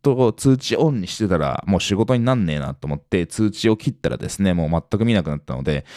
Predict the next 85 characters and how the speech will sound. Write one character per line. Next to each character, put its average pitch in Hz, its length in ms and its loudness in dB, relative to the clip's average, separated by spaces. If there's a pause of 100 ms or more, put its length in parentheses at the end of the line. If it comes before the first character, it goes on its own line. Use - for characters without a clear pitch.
(140)
ま 113 40 -6
あ、 - 20 -4
そ 127 80 -2
の 127 60 -2
ま 127 60 -4
ま 123 120 -4
一 117 180 -2
応 - 120 0
ア 156 100 2 (100)
プ 110 60 6
リ 85 100 4
は 73 160 0
ね、 78 160 0
あ 73 100 0
の、 78 80 0
入 101 160 2
っ - 40 -2
て - 100 -8
ま 76 140 -2
す - 100 -14
け 71 80 -4
ど、 85 160 2
最 120 300 2
後 87 120 0
に 73 300 -10 (420)
ア 95 100 0
プ - 100 0
リ 80 60 -2
立 85 260 -6
ち 92 60 0
上 87 100 4
げ 90 100 2
た 98 140 2
の 80 140 -2
も 73 260 -6
何 80 180 0
ヶ 87 180 -4
月 87 300 -2
前 95 200 0
か 67 120 -10
な 69 120 -6
み 67 100 -8
た 67 80 -6
い 65 40 -4
な 67 60 -6
感 73 140 -2
じ 71 100 -4
で 71 60 0
覚 87 240 4
え 85 40 0
て - 120 -8
な 78 120 0
い 69 60 -6
感 69 200 -6
じ 65 100 -6
で、 92 200 0 (300)
ま - 100 -12
あ、 - 40 2
そ 120 60 4
の 110 80 4
ク 110 100 0
ラ 101 100 6
ブ 101 60 2
ハ 110 140 2
ウ 95 80 4
ス - 80 -8
と - 80 -16
か 78 80 -2
も 73 40 -2
ま 78 120 0
あ - 20 0
僕 80 200 -4
も 80 80 0
や 78 80 2
っ - 80 -10
て 101 80 -2
な 127 120 4
い 107 60 0
ん 85 60 -4
で 67 100 -10
す - 100 -14
け - 80 -10
れ 87 40 -10
ど - 100 -4
も、 113 220 0